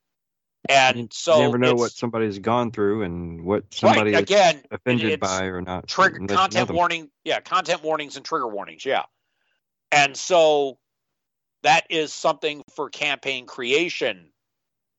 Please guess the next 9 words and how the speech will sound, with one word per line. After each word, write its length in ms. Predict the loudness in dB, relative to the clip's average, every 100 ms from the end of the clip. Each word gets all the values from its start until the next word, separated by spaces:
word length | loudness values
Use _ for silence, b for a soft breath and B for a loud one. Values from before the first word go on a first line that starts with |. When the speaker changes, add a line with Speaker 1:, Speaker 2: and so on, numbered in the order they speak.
| _ _ 0
Speaker 1:
is 680 | 2 2 -2 -8 -12 -16 _ _ _ _ _ _ _ _ _ _
how 220 | 2 2
the 100 | 2
content 500 | -2 0 0 -2 -8
could 120 | -6
possibly 460 | -2 -2 -2 -8 -14
affect 320 | -12 -12 -12
your 80 | _
players. 580 | -6 -4 -4 -8 -20